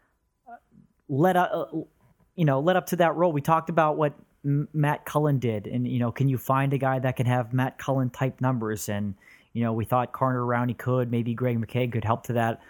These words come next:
a little bit, uh, but still haven't found that magical touch, you know, of what, uh, what Cully was able to bring. Uh, and again, I think they give Archibald a shot, uh, every now and again if they can't,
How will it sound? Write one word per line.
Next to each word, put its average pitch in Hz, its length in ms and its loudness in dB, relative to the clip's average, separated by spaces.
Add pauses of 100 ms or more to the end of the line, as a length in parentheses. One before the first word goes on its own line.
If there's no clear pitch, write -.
(340)
a 120 60 -2
little 120 240 0
bit, 110 340 -2
uh, 107 260 0
but 110 140 -4
still 131 240 0
haven't 120 260 0
found 120 340 0
that 113 160 -2
magical 117 380 -2
touch, - 460 -2
you 120 100 -2
know, 107 360 0
of 107 180 -6
what, 113 280 -4
uh, 110 400 0
what 120 200 -6
Cully 127 280 0
was 113 160 -2
able 117 160 0
to 104 80 -4
bring. 117 440 0 (540)
Uh, - 40 -6
and 107 300 -2
again, 117 240 0
I 110 80 0
think 117 220 -2
they 117 80 0
give 110 220 -2
Archibald 113 400 0
a 98 40 -6
shot, 117 460 -2
uh, 113 160 -2
every 117 240 -2
now 113 220 2
and 110 100 0
again 110 220 0
if 104 100 -6
they 110 140 -2
can't, 113 280 -2